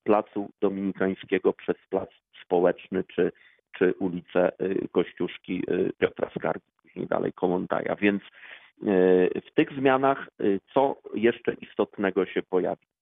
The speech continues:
Poza postawieniem na węzły przesiadkowe i na lepsze zintegrowanie tych dowozów autobusami właśnie z połączeniami koleją aglomeracyjną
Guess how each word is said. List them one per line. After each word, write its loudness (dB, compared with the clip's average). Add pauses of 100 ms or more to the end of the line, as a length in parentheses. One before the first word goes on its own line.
Poza 2
postawieniem 0
na 2
węzły 0
przesiadkowe -2
i -6
na 4
lepsze 0 (180)
zintegrowanie 2 (440)
tych 0
dowozów 2
autobusami 0
właśnie 0 (260)
z -12
połączeniami 0
koleją 2
aglomeracyjną -2